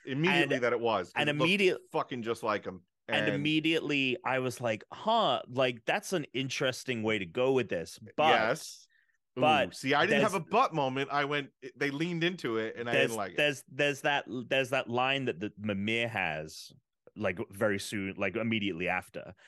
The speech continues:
Speaker 2: where
Speaker 1: Mm-hmm.
Speaker 2: Mimir is like, "If he told you the sky was blue, he's a liar." Like,
Speaker 1: Yeah.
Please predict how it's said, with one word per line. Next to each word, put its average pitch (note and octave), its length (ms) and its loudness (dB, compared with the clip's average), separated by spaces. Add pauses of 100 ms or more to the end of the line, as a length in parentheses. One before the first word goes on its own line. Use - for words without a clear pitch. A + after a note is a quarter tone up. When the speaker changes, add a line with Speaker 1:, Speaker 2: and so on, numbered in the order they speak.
Speaker 2:
where G#2+ 220 0
Speaker 1:
Mm-hmm. G#2 60 0
Speaker 2:
Mimir G#2 380 0
is F2+ 120 -2
like, F#2 240 -2
"If G2 180 -4
he A2+ 200 -2
told G#2+ 280 -2
you G2 60 -6
the F#2 100 -6
sky F#2+ 380 -2
was F2 180 -4
blue, E2 340 -10
he's E2+ 200 -10
a F2 80 -8
liar." D2 500 -12 (560)
Like, F#2+ 280 0
Speaker 1:
Yeah. F#2+ 180 -2